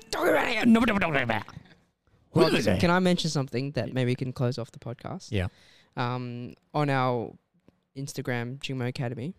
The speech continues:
Speaker 2: Mm.
Speaker 1: I posted, you know, some of our fo-, fo-, fo-, fossils.
Speaker 2: Photos.
Speaker 1: Our photos. And I put a message there.
Speaker 2: Yep.
Speaker 1: So I like, um,
Speaker 2: Asking a question.
Speaker 1: asking, no, not asking a question. I like having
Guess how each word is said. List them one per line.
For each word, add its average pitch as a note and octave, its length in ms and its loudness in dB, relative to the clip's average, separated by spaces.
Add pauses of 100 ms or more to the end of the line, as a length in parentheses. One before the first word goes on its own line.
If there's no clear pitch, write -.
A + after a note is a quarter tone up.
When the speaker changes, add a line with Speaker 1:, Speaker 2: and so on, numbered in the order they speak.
Speaker 2:
Mm. G#2 220 2
Speaker 1:
I C3+ 40 -2
posted, C3 560 -6
you C3 140 -8
know, B2 80 -6
some C3 180 -10
of A2 60 -8
our A#2+ 60 -8
fo-, - 200 -8 (540)
fo-, A#2 140 -8
fo-, - 100 -14 (140)
fossils. C#3+ 340 -10
Speaker 2:
Photos. B2 480 2 (280)
Speaker 1:
Our C#3 80 0
photos. E3+ 680 0 (640)
And C#3 500 0
I D3+ 80 2
put G3 140 2
a D#3+ 40 0
message C#3 420 -2
there. C3 220 -2 (220)
Speaker 2:
Yep. G2+ 120 2
Speaker 1:
So C3 60 0
I B2 100 0
like, C3 440 -6
um, G#2+ 460 -12 (1120)
Speaker 2:
Asking F#2 280 -6
a - 20 -6
question. F#2 400 -6 (100)
Speaker 1:
asking, B2 360 -8 (100)
no, D#3+ 160 -4
not B2+ 180 -8
asking A#2 200 -10
a - 80 -16
question. A#2 160 -14
I - 40 -12
like C3 300 -12
having B2+ 640 -14